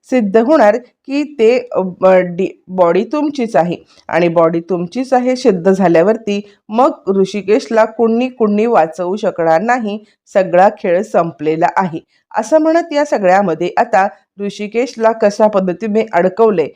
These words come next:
हे सगळं आता नानांना समजतं आणि नाना विचार करतात, "नाही, नाही, काहीही झालं तरी माझ्या ऋषिकेशला माझ्या खुनाच्या आरोपाखाली अडकवलं गेलं नाही पाहिजे,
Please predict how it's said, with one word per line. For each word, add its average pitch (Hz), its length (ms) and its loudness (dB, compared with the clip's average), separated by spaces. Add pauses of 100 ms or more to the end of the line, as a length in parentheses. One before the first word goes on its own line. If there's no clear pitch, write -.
(240)
हे 262 140 -6
सगळं 202 420 2
आता - 320 0 (180)
नानांना 170 400 -2
समजतं 165 560 0 (300)
आणि 160 140 0
नाना 160 300 0
विचार 165 280 -2
करतात, 190 340 -2
"नाही, 175 160 -2
नाही, 151 180 -4 (300)
काहीही 254 420 0
झालं 269 280 4 (100)
तरी 233 160 0
माझ्या 175 360 0
ऋषिकेशला 202 720 0 (280)
माझ्या 202 320 -2
खुनाच्या 226 460 -2
आरोपाखाली 185 640 0 (140)
अडकवलं 180 520 2
गेलं 185 240 -2
नाही 175 180 0
पाहिजे, 147 380 -2